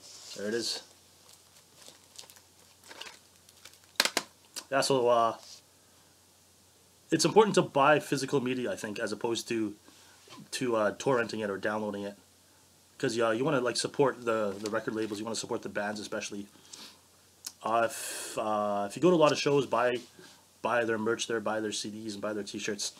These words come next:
Support the bands, 'cause it's important. It's important to get paid for your, uh, creative endeavors.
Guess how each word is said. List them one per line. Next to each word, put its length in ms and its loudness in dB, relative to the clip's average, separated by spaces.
Support 280 2
the 60 -2
bands, 440 -4
'cause 140 -4
it's 100 -4
important. 300 4
It's 100 -4
important 280 0
to 60 -6
get 120 -2
paid 240 0
for 340 0
your, 300 0
uh, 280 0
creative 680 2
endeavors. 600 -2